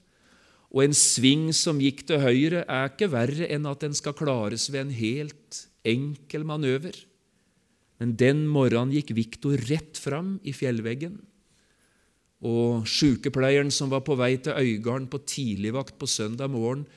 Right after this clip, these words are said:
var den første som fant han. Tjue år gammel. Hvorfor skjer sånt? Tror du det var en straff foreldrene skulle ha?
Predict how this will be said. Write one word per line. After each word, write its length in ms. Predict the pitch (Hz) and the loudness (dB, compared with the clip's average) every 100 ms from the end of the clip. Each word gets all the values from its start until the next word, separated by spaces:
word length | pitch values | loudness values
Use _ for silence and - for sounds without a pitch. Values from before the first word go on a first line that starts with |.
| - | -6
var 160 | 117 | -4
den 80 | 127 | -4
første 400 | - 120 - 110 | -4 -4 -4 -6
som 160 | 110 113 | -8 -8
fant 320 | 95 92 78 | -10 -12 -16
han. 80 | 73 _ _ _ _ _ _ _ _ _ _ _ _ _ _ _ _ _ | -20 _ _ _ _ _ _ _ _ _ _ _ _ _ _ _ _ _
Tjue 640 | - - - 156 143 107 135 | -12 -8 -4 -2 -2 -2 -2
år 240 | 117 120 131 | 0 0 -2
gammel. 320 | 135 156 - _ _ _ _ _ _ _ _ _ _ _ _ _ _ _ _ _ _ - | -6 -8 -14 _ _ _ _ _ _ _ _ _ _ _ _ _ _ _ _ _ _ -6
Hvorfor 260 | 120 - 151 | -6 -2 -2
skjer 480 | - 117 107 143 151 | 0 0 0 -2 -4
sånt? 540 | 147 170 - _ - _ _ _ _ _ _ _ _ _ | -6 -8 -16 _ -20 _ _ _ _ _ _ _ _ _
Tror 200 | - 120 | -2 0
du 100 | 120 | 2
det 60 | 131 | 2
var 140 | 127 | 0
en 80 | 127 | 0
straff 520 | - - - 117 156 - - | 0 -2 0 0 -2 -6 -6
foreldrene 560 | 131 117 101 107 139 151 | -2 0 0 0 -4 -6
skulle 280 | - 170 | -6 -6
ha? 80 | 180 | -6